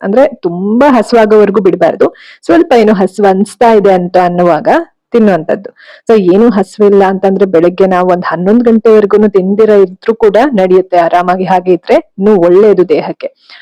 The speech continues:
So ಈಗ ನಾನು ಒಂದ್ ಸ್ವಲ್ಪ ಫ್ರೂಟ್ಸ್ ಇದೆ, ಅಂದ್ರೆ ಬಾಳೆಹಣ್ಣು ಮತ್ತೆ ಡ್ರೈ ಫ್ರೂಟ್ಸ್ ಅಷ್ಟೇ, ಬೇರೆ ಏನು ಫ್ರೂಟ್ ಇಲ್ಲ. ಬಾಳೆಹಣ್ಣಿದೆ, ಡ್ರೈ ಫ್ರೂಟ್ಸ್ ಇದೆ, ಅದನ್ನ ನಾನು ರೆಡಿ ಮಾಡ್ಕೊಳ್ತೀನಿ. ಜೊತೆಗೆ ಸ್ಪ್ರೌಟ್ಸ್ ಮಾಡಿ ಇಟ್ಟಿದ್ದೀನಿ,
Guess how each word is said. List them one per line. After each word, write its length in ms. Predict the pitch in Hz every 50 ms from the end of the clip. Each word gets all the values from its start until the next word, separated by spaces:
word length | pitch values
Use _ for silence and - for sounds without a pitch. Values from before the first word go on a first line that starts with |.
| - _ _ _
So 180 | - 220 208 196
ಈಗ 240 | 180 185 208 202 214 208
ನಾನು 300 | 208 196 185 190 190 190
ಒಂದ್ 100 | 196 196
ಸ್ವಲ್ಪ 180 | - 202 - 214
ಫ್ರೂಟ್ಸ್ 500 | - - - 202 196 208 202 - - 196
ಇದೆ, 180 | 180 170 165
ಅಂದ್ರೆ 460 | 156 170 160 175 170 165 - - 190
ಬಾಳೆಹಣ್ಣು 600 | 196 190 180 185 190 196 202 170 196 196 202 220
ಮತ್ತೆ 240 | 254 240 202 - 240
ಡ್ರೈ 220 | 214 185 175 175 180
ಫ್ರೂಟ್ಸ್ 400 | - - - 170 165 - - - - -
ಅಷ್ಟೇ, 320 | - 190 - - - 185 - 190
ಬೇರೆ 220 | 190 185 185 196
ಏನು 160 | 190 180 185 185
ಫ್ರೂಟ್ 260 | - - 190 - -
ಇಲ್ಲ. 180 | 170 170 180 214 285
ಬಾಳೆಹಣ್ಣಿದೆ, 800 | 247 196 185 180 190 202 202 190 196 180 170 185 - 277 339 - _ _ - - - - _ _ -
ಡ್ರೈ 180 | 202 185 185
ಫ್ರೂಟ್ಸ್ 340 | 190 - - 196 185 185 -
ಇದೆ, 180 | 180 - 202 226
ಅದನ್ನ 400 | - - - 202 185 202 190 180
ನಾನು 360 | 175 180 170 165 170 175 165
ರೆಡಿ 200 | 175 170 165 175
ಮಾಡ್ಕೊಳ್ತೀನಿ. 460 | 175 170 170 - - - - 214 254
ಜೊತೆಗೆ 240 | 240 220 - 202 190
ಸ್ಪ್ರೌಟ್ಸ್ 600 | - - _ 202 202 202 208 202 202 - - -
ಮಾಡಿ 360 | 190 185 180 180 180 175 175
ಇಟ್ಟಿದ್ದೀನಿ, 640 | 170 165 - - 180 170 170 165 165 170 220 240